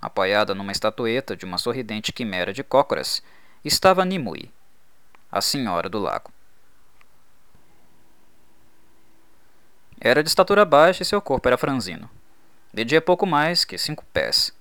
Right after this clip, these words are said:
Conde Iramos ouvira falar que, quando era pequena, chamavam-na de Polegarzinho. Agora entendeu que o apelido era certeiro.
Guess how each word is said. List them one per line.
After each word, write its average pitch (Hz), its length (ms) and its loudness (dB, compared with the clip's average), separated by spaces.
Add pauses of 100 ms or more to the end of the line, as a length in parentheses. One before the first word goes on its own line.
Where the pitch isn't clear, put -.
(760)
Conde 147 260 0
Iramos 160 480 4
ouvira 107 460 0
falar 90 460 2
que, 92 160 -10
quando 143 280 -2
era 165 140 4
pequena, 185 420 -4
chamavam-na 185 560 -2
de 175 120 -6
Polegarzinho. 117 800 -2 (840)
Agora 139 320 6
entendeu 156 420 -2
que 170 120 -2
o - 20 6
apelido 101 400 -4
era 98 140 0
certeiro. - 480 -8